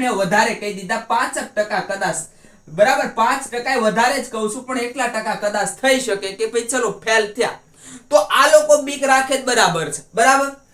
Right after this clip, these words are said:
અહીંયા મિત્રો જે લોકોને છોતેર માર્ક્સ, બરાબર, અથવા એંસી માર્ક્સ છે, એ લોકો માર્ક્સ વધવાની ગણતરી રાખે તો બરાબર છે કે અહીંયા માર્ક્સ એને વધે,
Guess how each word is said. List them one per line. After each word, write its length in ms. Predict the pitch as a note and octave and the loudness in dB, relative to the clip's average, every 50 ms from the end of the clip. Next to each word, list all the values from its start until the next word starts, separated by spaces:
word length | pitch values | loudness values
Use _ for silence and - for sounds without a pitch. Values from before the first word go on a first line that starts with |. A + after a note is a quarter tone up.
| _ _ _ _ _ - - | _ _ _ _ _ -6 -4
અહીંયા 400 | A#3+ B3+ C#4 D4+ D#4+ D#4+ D#4 D4+ | -2 0 2 2 2 2 2 0
મિત્રો 320 | D4 - - A#3+ A#3+ A3+ A3 A#3 B3 C4 C4 - - - - _ _ _ _ _ _ _ _ _ _ _ _ _ _ _ _ _ _ _ _ _ _ _ _ _ - - _ _ _ _ - - | -4 -4 -4 -2 -2 0 0 0 0 -2 -2 -6 -14 -20 -20 _ _ _ _ _ _ _ _ _ _ _ _ _ _ _ _ _ _ _ _ _ _ _ _ _ -20 -20 _ _ _ _ -20 -16
જે 300 | D#3+ E3 - - A#3 C#4 D#4 E4 | -12 -6 -2 2 8 8 8 8
લોકોને 600 | D4+ C4+ B3+ A#3+ B3+ C4+ C4 C4 A3+ G#3+ G#3 G#3 A3 B3 C4 - - - - _ _ _ _ _ _ _ _ _ _ _ _ _ _ _ _ _ _ _ _ _ _ _ _ _ _ - | 6 2 0 0 2 2 2 2 2 2 2 0 0 -2 -4 -6 -10 -14 -20 _ _ _ _ _ _ _ _ _ _ _ _ _ _ _ _ _ _ _ _ _ _ _ _ _ _ -8
છોતેર 560 | - - G#3+ B3 B3+ B3+ - D4 D4 C#4+ A#3+ A3 F#3 | -6 -2 2 2 0 0 0 -2 -2 0 0 -2 0
માર્ક્સ, 320 | F3 E3+ - - - - - D#3 E3 | -2 -2 -2 -4 -8 -12 -10 -4 -2
બરાબર, 340 | G3 A3 A#3+ B3+ C4+ C#4 C#4+ - - - _ - | 0 2 2 2 0 -2 -4 -6 -14 -20 _ -6
અથવા 360 | - G#3 G#3 - A3 C4 C#4+ C#4+ - - | -4 -4 -4 -2 0 2 2 0 0 -2
એંસી 380 | A3+ A3+ A3 G#3+ - C4+ C#4 C#4 C4+ | -2 0 0 2 0 0 0 0 2
માર્ક્સ 320 | B3+ A#3+ - - - - | 2 2 2 0 -2 -6
છે, 100 | - - - - _ _ _ _ - | -8 -8 -10 -12 _ _ _ _ -4
એ 160 | C4+ D#4 D4+ D4+ | 0 0 2 2
લોકો 340 | C#4 C#4+ C4+ C4+ D4 C#4+ C4+ | 2 0 0 0 -2 -2 0
માર્ક્સ 400 | A3+ A3+ A3+ B3 C4 C4 - - - A3 A3+ | 2 2 4 4 2 2 0 -4 -4 0 0
વધવાની 500 | A#3 G#3 G#3 A#3 C4 C4+ C4+ C4+ C4 G#3+ | 0 0 2 4 4 4 4 0 -2 -2
ગણતરી 460 | A#3 A#3 A#3+ A#3+ - C4 B3+ B3 G#3+ | -2 -2 -2 -4 -6 -8 -6 -4 2
રાખે 400 | G#3 G#3 G#3 G#3 G#3 - C#4 C4 A3+ G3+ F#3+ F#3+ - - - - A3+ - | 6 6 6 6 4 4 4 4 4 4 2 0 -2 -10 -18 -20 -8 2
તો 120 | B3+ C#4 C#4 C4+ | 2 2 2 4
બરાબર 440 | B3+ C4 C4+ C4+ C4+ C4 B3+ B3+ B3+ B3 - | 2 4 6 6 4 4 4 0 -2 -2 -4
છે 120 | A#3+ A#3+ | -4 -4
કે 160 | A#3+ - A#3+ A3+ | -4 -4 -4 -2
અહીંયા 320 | A3+ A3+ A#3+ A#3+ A#3 G#3+ | -2 -2 -2 -2 -2 0
માર્ક્સ 400 | G#3 G3+ G3+ G#3 A3+ A3+ - - | 2 4 4 4 2 0 -2 0
એને 240 | G#3+ G#3 G3+ G3 G3 | 0 2 2 2 0
વધે, 340 | G3 G#3+ G#3 G3+ - - | 4 4 4 4 2 -6